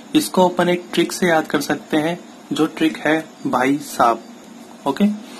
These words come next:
बी का मतलब है हमारे पास यहाँ पे बारबिचुरेट, एस से मतलब है हमारे पास हाइडेंटोइन,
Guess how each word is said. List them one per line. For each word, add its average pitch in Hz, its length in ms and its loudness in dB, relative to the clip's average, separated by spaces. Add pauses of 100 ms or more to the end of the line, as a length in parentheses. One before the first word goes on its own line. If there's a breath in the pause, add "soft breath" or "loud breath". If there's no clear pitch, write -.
(300 loud breath)
बी 156 140 6
का 196 160 4
मतलब 180 360 2
है 170 80 2
हमारे 160 260 4
पास 165 340 2
यहाँ 151 120 2
पे 165 120 0
बारबिचुरेट, 143 760 2 (520 loud breath)
एस 160 200 0
से - 160 2 (120)
मतलब 160 480 2
है 165 120 4
हमारे 147 300 0
पास 143 280 0
हाइडेंटोइन, 139 760 2